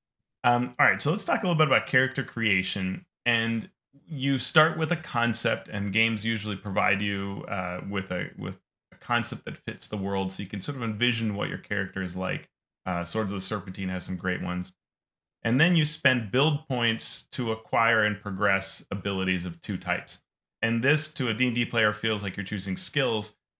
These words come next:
but this, these attributes or skills are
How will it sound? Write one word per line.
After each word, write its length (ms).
but 260
this, 440
these 360
attributes 680
or 140
skills 500
are 500